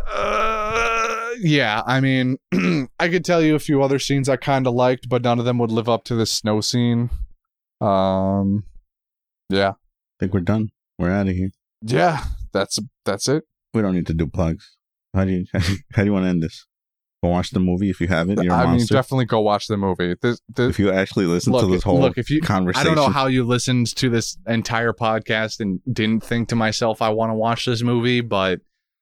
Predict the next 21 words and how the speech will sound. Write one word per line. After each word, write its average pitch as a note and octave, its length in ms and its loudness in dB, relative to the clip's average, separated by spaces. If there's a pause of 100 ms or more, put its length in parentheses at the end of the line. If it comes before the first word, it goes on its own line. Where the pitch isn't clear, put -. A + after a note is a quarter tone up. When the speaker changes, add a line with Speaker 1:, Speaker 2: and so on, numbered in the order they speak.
(140)
Speaker 1:
please C3 260 0
go, C3 240 -2
please D3+ 240 2
go C3+ 220 2
understand A#2 600 0
the G#2 80 0
genius G2 680 0
that F#2+ 240 0
is, F2+ 500 -2
uh, F2 300 0
Mamoru G2 500 0
Hosoda F2 600 -2 (520)
and, E2+ 400 -4 (140)
uh, D#2+ 420 -2 (300)
his, F#2 280 -4
his G2+ 200 -2
brother F#2 420 0
in E2+ 80 -2
arms, E2 720 -2 (260)
uh, F2 380 -2
Saito. E2+ 680 -4